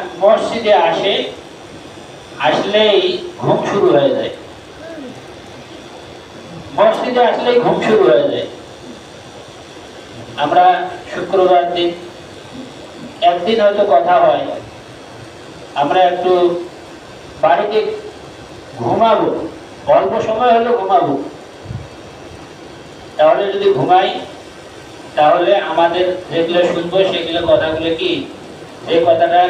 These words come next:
কানে পড়বে, সেই কথাটা দিলে বসবে, আর যেটা দিলে বসবে, সেটা আমল করা সহজ হবে। আমার এক ওস্তাদ, তিনি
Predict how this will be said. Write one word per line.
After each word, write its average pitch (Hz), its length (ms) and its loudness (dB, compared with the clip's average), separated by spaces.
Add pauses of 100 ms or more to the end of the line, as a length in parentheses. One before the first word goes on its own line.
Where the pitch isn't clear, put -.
কানে 165 320 -2
পড়বে, 170 340 2
সেই 170 200 -4
কথাটা 165 280 0
দিলে 156 320 0
বসবে, 165 520 2 (760)
আর 131 180 2
যেটা 160 320 2
দিলে 170 220 0
বসবে, 175 420 2
সেটা 165 180 0
আমল 151 320 0
করা - 180 2
সহজ - 280 -4
হবে। - 220 -8 (2500)
আমার 156 260 0
এক 151 160 2
ওস্তাদ, 135 380 0 (4000)
তিনি 247 400 -2